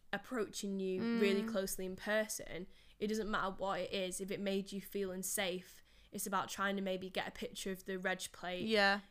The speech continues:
Speaker 1: like, contacting
Speaker 2: Yeah.
Speaker 1: the police and letting them know, because
Speaker 2: Yeah.
Speaker 1: that could happen to someone else, or
Speaker 2: Exactly.
Speaker 1: something worse than
Speaker 2: Yeah.
Speaker 1: that could happen to someone else. It's the whole thing
Speaker 2: Exactly.
Speaker 1: of how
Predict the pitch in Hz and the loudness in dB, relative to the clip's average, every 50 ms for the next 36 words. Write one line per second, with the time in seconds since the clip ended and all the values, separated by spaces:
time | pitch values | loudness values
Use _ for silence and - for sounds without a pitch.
0 | - - - 196 196 180 180 113 - - - - - - - - - 214 214 196 | -18 -8 -2 0 2 2 2 0 -2 -8 -16 -20 -18 -12 -8 -4 -2 -2 -2 -2
1 | - 214 - - - - 190 190 185 190 190 - - - 226 226 220 208 208 214 | -2 -4 -4 -4 -4 -4 -4 -4 -4 -6 -8 -10 -8 -2 2 4 6 6 6 4
2 | 220 220 220 214 190 190 190 185 185 196 - - - 202 180 180 180 185 - - | 4 2 0 0 2 0 0 0 -2 -4 -4 -2 0 0 0 -2 -2 -6 -8 -12
3 | - - - - - - 220 208 202 165 208 208 196 185 185 190 196 196 196 196 | -18 -18 -18 -14 -4 0 4 6 6 6 4 4 2 2 2 2 2 2 2 2
4 | 190 185 190 185 - - 185 - - 226 220 220 220 220 226 226 220 202 202 - | 2 0 -4 -6 -8 -4 -2 2 2 4 4 4 4 2 0 -2 2 2 2 2
5 | - - - 185 - 208 190 - - 202 196 190 - - - 202 196 190 190 190 | 0 -4 -6 -6 -2 -4 -4 -4 -4 -4 -4 -2 -2 -2 -2 -2 -2 0 0 0
6 | 190 202 214 - - 226 220 226 226 214 - 190 202 - 233 220 208 208 190 202 | 0 0 0 0 0 2 2 2 4 2 2 2 0 0 2 4 4 4 4 4
7 | 208 208 196 180 180 - - - 220 214 208 196 190 196 196 202 196 - - - | 4 4 2 2 -2 -4 -4 -2 2 4 6 6 6 6 4 2 0 -6 -16 -20
8 | - - - - - 214 202 202 196 190 - 202 202 190 - - - 196 190 185 | -20 -20 -16 -8 -4 -4 -2 -2 -4 -4 -2 -2 -2 -2 -2 -4 -4 -4 -4 -2
9 | 190 190 208 226 - - 220 214 214 220 214 214 214 202 190 240 226 226 226 226 | 0 0 0 -2 -2 -4 -2 0 0 2 2 2 0 0 0 0 0 2 2 0
10 | 226 - - 196 185 185 185 185 | -2 -4 -2 0 0 0 0 -2